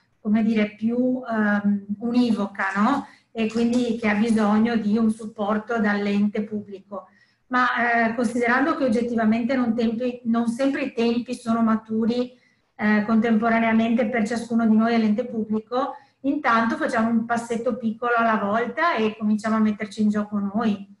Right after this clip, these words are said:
Non perdiamo altro tempo, perché ogni minuto è prezioso per, per la sostenibilità, eh, perché, ripeto, è una questione sia ambientale che economica che sociale,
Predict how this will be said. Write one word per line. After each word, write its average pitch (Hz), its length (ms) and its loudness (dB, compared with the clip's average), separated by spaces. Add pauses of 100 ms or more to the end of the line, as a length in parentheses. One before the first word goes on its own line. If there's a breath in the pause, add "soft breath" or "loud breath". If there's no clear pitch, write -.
(380)
Non 269 160 0
perdiamo 254 480 2
altro 202 300 0
tempo, 196 680 -6 (480)
perché 233 300 -2
ogni 302 280 0
minuto 277 280 0
è 339 100 2
prezioso 233 600 0
per, 220 280 -4
per 214 200 0
la 208 100 2
sostenibilità, 208 1160 0 (480 soft breath)
eh, 220 340 0
perché, 247 260 0
ripeto, 233 560 0
è 226 100 2
una 254 180 0
questione 220 840 0
sia 262 280 0
ambientale 240 840 2
che 247 120 -2
economica 240 600 0
che 240 120 -4
sociale, 190 800 -6